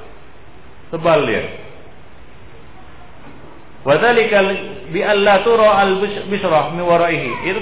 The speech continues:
tidak nampak kulit, ya, karena terhalang apa, tertutup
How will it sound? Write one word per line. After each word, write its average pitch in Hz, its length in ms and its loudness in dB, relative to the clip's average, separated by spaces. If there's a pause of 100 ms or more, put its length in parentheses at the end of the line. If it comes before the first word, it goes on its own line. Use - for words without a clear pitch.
tidak 214 240 2
nampak 208 360 4 (520)
kulit, 214 320 2 (1600)
ya, 165 320 0
karena 196 240 4
terhalang 208 560 4
apa, 190 160 4
tertutup 190 640 0